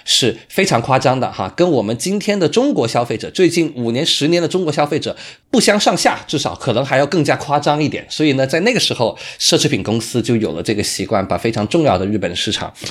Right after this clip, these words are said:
单独列出哈。但直到现在，虽然重要性已经下降了，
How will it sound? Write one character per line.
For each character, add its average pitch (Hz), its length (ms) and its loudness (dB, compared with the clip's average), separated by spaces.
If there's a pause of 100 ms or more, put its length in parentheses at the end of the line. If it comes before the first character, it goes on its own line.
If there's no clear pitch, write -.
(100)
单 143 220 2
独 113 140 0
列 143 160 6
出 175 320 2
哈。 98 240 -4 (200)
但 151 160 0
直 - 120 -2
到 165 100 4
现 160 160 0
在， 151 120 2
虽 151 140 0
然 139 100 2
重 160 120 0
要 156 100 6
性 135 160 0
已 104 60 -2
经 101 100 -2
下 123 180 0
降 123 300 -2
了， 85 200 -10